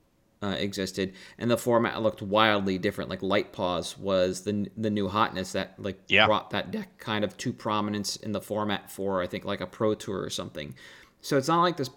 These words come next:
Speaker 1: pick was just out of left field. There is a
Speaker 2: No.
Speaker 1: pedigree for this type of effect.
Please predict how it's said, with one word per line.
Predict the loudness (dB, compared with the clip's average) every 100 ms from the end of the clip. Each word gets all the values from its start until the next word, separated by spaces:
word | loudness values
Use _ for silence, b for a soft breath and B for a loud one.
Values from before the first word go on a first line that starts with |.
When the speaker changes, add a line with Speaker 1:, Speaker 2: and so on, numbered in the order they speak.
| -6
Speaker 1:
pick | -4 -2 0
was | 0 2 -2
just | -4 -8 -4
out | 0 2 2
of | 0 -2
left | -2 -2
field. | -2 0 2 2
There | 2
is | 2 2
a |
Speaker 2:
No. | 0 4
Speaker 1:
pedigree | 4 4 0 -2
for | -2
this | -4 -4
type | -2 -2 -2
of | -6
effect. | -4 -2 -2